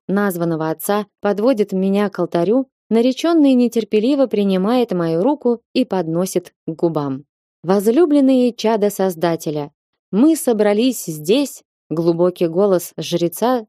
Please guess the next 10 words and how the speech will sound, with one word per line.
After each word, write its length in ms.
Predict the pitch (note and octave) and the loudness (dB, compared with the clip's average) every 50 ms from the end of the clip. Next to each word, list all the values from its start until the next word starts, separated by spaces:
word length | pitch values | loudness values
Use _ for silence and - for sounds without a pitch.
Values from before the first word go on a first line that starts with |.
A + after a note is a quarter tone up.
| _ - | _ -6
заполняет 640 | E3+ F3+ F#3 F#3+ F#3 F3+ F3 E3+ F3 F3 E3+ E3 | -2 -2 -2 0 -2 -2 -2 -2 -2 -2 -4 -4
храм. 360 | - - - D#3 D3 C#3+ C#3 - _ _ _ _ _ - | -6 -10 -10 -8 -8 -8 -10 -12 _ _ _ _ _ -4
Жаль, 320 | A#3+ A#3 C#4 B3+ A#3+ G#3+ | 0 2 2 2 4 2
родители 500 | G3 G3 F#3+ F#3 G#3+ A#3+ A3 - G#3 F#3+ | 2 2 2 0 0 -2 -2 -2 0 0
не 180 | F#3 F3+ F#3 F#3 | 0 0 0 -2
смогли 460 | - - G3 F#3+ F#3 F#3+ G3+ B3 A#3 | -2 -2 -2 -2 0 0 0 0 0
приехать, 560 | - E3 D#3 D#3 E3 E3 D#3+ - D#3 D3 - _ _ _ _ - | 0 -2 -2 0 0 -2 0 -2 -8 -10 -10 _ _ _ _ -4
но 140 | G#3 A#3 B3+ | -2 0 0
отец 320 | C4+ C4+ - D4+ D4 C4 - | 0 0 0 0 -2 0 0
знал, 500 | G3+ F#3 F3+ G3+ A3+ C4 C4+ A3 E3 | -2 0 0 2 2 2 0 0 -4